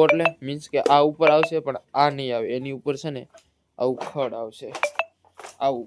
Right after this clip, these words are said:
ખડ, જો આવું ખડ. એટલે એ રીતનો છે ને ભાઈ સુગરીનો રજવાડી માળો બનાવવાનો છે, એટલે એનું કટિંગ શરૂ છે. જે બહાર પ્લાય પડી જો. હજી આ એક જ ડિપાર્ટમેન્ટ કમ્પ્લીટ થયો છે,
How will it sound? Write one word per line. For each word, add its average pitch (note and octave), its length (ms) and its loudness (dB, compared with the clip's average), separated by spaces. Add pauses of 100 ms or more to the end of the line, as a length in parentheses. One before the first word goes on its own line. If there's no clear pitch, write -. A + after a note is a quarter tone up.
ખડ, A#2+ 240 -12
જો C3 80 -8 (140)
આવું A2+ 180 -8 (100)
ખડ. - 200 -18 (960)
એટલે B2+ 180 -20
એ C#3 120 -16
રીતનો C#3 340 -18
છે D#3 80 -20
ને D3 120 -18
ભાઈ C3 220 -12
સુગરીનો C#3 420 -14 (220)
રજવાડી C3 420 -6
માળો C3 220 -6
બનાવવાનો B2+ 380 -10
છે, C3 120 -14
એટલે B2+ 160 -14
એનું A#2+ 160 -16
કટિંગ C3+ 280 -12
શરૂ C#3+ 220 -2
છે. B2 120 -2
જે A#2+ 140 6
બહાર C3 140 10 (100)
પ્લાય A#2+ 240 2
પડી A#2+ 260 2
જો. C3 80 8 (600)
હજી C3+ 200 10
આ D#3 140 12
એક E3+ 120 6
જ F#3 100 4
ડિપાર્ટમેન્ટ D#3+ 580 2
કમ્પ્લીટ C#3+ 360 0
થયો C#3+ 160 0
છે, D3+ 160 -2